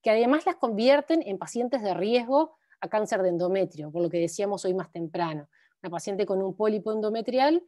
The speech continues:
debería realizarse la resección del mismo antes de continuar,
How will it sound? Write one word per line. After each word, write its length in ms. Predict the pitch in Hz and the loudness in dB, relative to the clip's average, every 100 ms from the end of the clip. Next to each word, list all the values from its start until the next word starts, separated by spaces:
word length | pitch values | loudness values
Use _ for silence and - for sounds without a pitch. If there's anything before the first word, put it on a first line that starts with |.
| _ _ - | _ _ -6
debería 640 | 180 185 202 233 254 254 - | 0 2 2 4 4 4 -4
realizarse 800 | 196 202 196 190 - 233 190 - | -8 -4 -2 -2 0 -2 -2 -4
la 120 | 165 | -6
resección 600 | 165 175 - 170 - 214 226 | -6 -10 -10 -10 -4 -2 -2
del 160 | 240 | -2
mismo 460 | 240 240 247 285 294 _ _ _ | -2 -4 -2 -4 -6 _ _ _
antes 340 | 226 226 254 | -2 0 0
de 80 | 240 | 0
continuar, 640 | 208 196 180 180 185 202 | 0 0 0 0 0 0